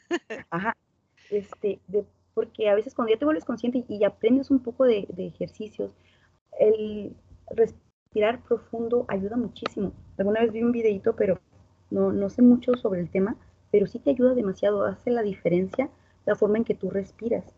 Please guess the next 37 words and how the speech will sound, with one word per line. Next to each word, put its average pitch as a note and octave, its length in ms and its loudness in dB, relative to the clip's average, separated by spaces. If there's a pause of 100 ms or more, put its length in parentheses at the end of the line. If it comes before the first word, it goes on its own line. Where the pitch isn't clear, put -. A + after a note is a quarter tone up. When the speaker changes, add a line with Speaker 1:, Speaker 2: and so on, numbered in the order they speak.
(560)
Speaker 2:
Eh, G#3 300 8 (120)
ha-, G3 260 -2
hagamos G#3+ 460 4
un A#3 120 0 (300)
ejemplo, G#3+ 460 6
lo F3 140 2
pueden G#3 220 4
hacer F#3+ 220 -8
en G3+ 100 -4
su G3 140 -6
momento, F3 440 0 (100)
en F#3 80 -2
su E3+ 100 -6
casa. - 260 -6 (320)
Traten G3 260 8
de A#3+ 80 6
respirar, G3 340 0
estén C4 200 2
normales, F3 340 0
¿no? F3+ 120 -4 (260)
Y A3+ 100 0
traten B3 320 2
de D#4+ 60 0
respirar G#3+ 400 0
como A3+ 200 2
rápido A3+ 500 -6
y A3+ 180 0
hasta A3 240 -6
su G#3+ 140 -12
sensación G#3+ 760 -4 (880)
va G#3 60 0
a G#3 60 -8
cambiar, B3 460 2
su A3 140 -4
forma A3 280 -2
de B3 80 -2
sentir. G#3+ 360 -8